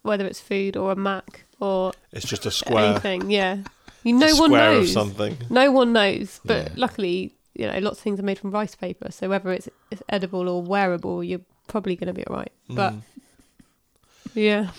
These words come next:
Speaker 2: It, it, it's funny 'cause, like, all the, all the, all the manufacturers are basically saying that it's to do with ingredient costs and everything.
Speaker 3: Mm.
Speaker 2: And, and, but, like, you know, as you say, like, in Japan, like, packaging is very kind of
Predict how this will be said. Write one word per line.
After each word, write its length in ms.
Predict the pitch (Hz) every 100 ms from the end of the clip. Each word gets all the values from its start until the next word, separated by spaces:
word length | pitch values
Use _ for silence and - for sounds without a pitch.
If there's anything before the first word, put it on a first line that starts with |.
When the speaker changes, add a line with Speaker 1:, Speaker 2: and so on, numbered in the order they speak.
| -
Speaker 2:
It, 160 | - 160
it, 320 | 180 165 156
it's 180 | 170 151
funny 280 | - 156 123
'cause, 180 | - 123
like, 100 | 139
all 140 | 135
the, 160 | 123 120
all 180 | 143 123
the, 220 | 120 117
all 180 | 131 123
the 440 | 117 110 107 101 - - _ - -
manufacturers 800 | 123 117 107 127 117 117 110 104
are 40 |
basically 380 | 107 110 - 110
saying 380 | - 110 107 107
that 160 | -
it's 300 | 110 107 - -
to 140 | -
do 160 | 104 104
with 140 | 104
ingredient 600 | 104 104 117 107 107 120
costs 400 | - 101 - -
and 160 | 107 104
everything. 380 | 104 107 107 107 - - -
Speaker 3:
Mm. 360 | 139 120 107 98
Speaker 2:
And, 320 | 123 113 107 -
and, 220 | 127 117
but, 180 | 120 117
like, 200 | 120 - - - - _ _ _ _ _ _ _
you 80 | 143
know, 100 | 120
as 120 | 113
you 40 | 117
say, 220 | - 120
like, 140 | 104
in 80 | 110
Japan, 440 | 104 - 117 104 101
like, 180 | 104
packaging 560 | - 110 - 101 104 101
is 180 | 101 92
very 440 | 101 107 101 101
kind 300 | - 107 101
of 300 | 101 95 -